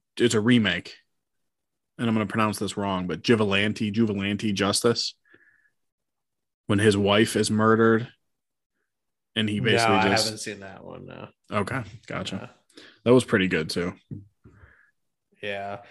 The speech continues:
Speaker 2: he kinda got to that point in his career though, where he, I felt like he was just taking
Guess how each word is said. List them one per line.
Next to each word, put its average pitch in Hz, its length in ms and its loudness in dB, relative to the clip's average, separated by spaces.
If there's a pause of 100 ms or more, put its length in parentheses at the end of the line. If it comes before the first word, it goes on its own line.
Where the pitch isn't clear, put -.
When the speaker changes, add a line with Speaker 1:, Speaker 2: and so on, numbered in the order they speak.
(140)
Speaker 2:
he 175 120 2
kinda 180 280 4
got 113 280 0
to 123 100 -8
that 98 280 -6
point 104 480 -10
in 113 140 -8
his 113 220 -8
career 104 460 -6
though, 117 280 -2
where 98 240 -8
he, 107 220 -12
I 104 120 -6
felt 101 260 -6
like 101 160 -8
he 117 120 -10
was 101 180 -10
just 98 180 -14
taking 101 460 -12